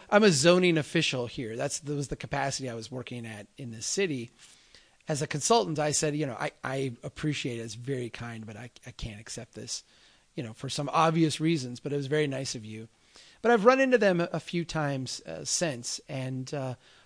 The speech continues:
always had really nice feelings and, uh, you know, very cordial back and forth. Um, so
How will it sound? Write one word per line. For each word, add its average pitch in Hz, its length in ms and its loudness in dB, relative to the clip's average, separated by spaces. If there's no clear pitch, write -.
always 226 220 6
had 185 220 4
really 165 180 4
nice 139 300 -2
feelings 139 500 -6
and, 117 380 -10
uh, 117 240 -10
you 123 160 -6
know, 117 160 -8
very 131 240 -4
cordial 131 440 -6
back 113 300 -12
and 107 100 -12
forth. 110 400 -10
Um, 151 340 0
so 170 420 4